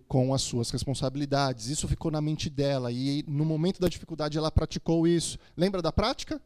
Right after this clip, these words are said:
Prática, prática, né? Prática.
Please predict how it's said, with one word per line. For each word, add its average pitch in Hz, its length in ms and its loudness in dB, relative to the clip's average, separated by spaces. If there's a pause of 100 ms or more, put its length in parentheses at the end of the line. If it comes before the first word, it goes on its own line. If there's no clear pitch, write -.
(140)
Prática, 165 520 -4 (120)
prática, 175 520 -2 (220)
né? 151 260 -4 (160)
Prática. 143 480 -2